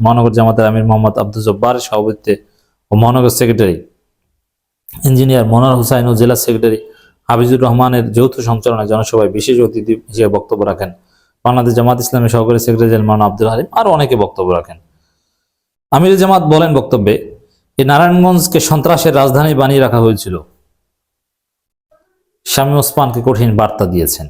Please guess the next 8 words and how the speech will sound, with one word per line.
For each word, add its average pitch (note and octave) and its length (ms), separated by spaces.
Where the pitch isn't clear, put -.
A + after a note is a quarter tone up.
এই - 60
শামীম C#3 320
ওসমান D3+ 440
আর B2+ 180
বাংলাদেশে A2 520
ফিরে F#2 200
আসবে D#2+ 260
না। C#2+ 140